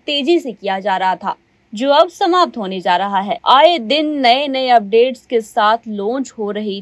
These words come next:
थार में इस बार कई नए feature देखने को मिल रहे हैं। नई थार five door का interior आपको खासा पसंद आएगा। थार का production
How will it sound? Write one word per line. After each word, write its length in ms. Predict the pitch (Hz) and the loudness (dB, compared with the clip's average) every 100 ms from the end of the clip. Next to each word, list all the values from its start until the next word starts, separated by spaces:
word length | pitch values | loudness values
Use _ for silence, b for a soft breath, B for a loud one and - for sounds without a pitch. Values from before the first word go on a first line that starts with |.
| - | -10
थार 300 | 196 185 190 | -2 0 0
में 160 | 202 - | -2 -6
इस 360 | - 208 202 196 | -4 -4 -2 0
बार 340 | 202 208 247 - | 2 2 0 2
कई 200 | 240 269 | 2 2
नए 300 | 233 214 254 | 0 0 0
feature 400 | 247 240 214 240 214 | -4 -6 -2 -2 -2
देखने 340 | 190 175 226 226 | -6 -6 -8 -6
को 120 | 180 | -6
मिल 160 | 165 | -6
रहे 260 | 170 185 190 | -6 -6 -6
हैं। 200 | 196 - - | -8 -8 -6
नई 300 | 240 269 370 | 0 4 2
थार 400 | 330 302 302 349 - - | 2 2 4 2 -2 2
five 240 | 240 254 | 2 2
door 240 | 220 254 262 | 2 0 0
का 200 | 247 - 233 | 0 -2 -4
interior 680 | 220 240 247 233 226 233 254 - | -6 -8 -6 0 2 2 -4 -6
आपको 380 | 220 220 262 247 - | -6 -4 -8 -8 -6
खासा 400 | 247 262 339 233 | -4 -2 0 0
पसंद 400 | 208 202 208 190 | -4 -8 -8 -6
आएगा। 360 | 185 180 175 220 | -6 -4 -4 0
थार 180 | 208 233 | 0 2
का 140 | 214 | 0
production 680 | 220 220 226 220 254 254 | 0 -4 -4 -4 -6 -6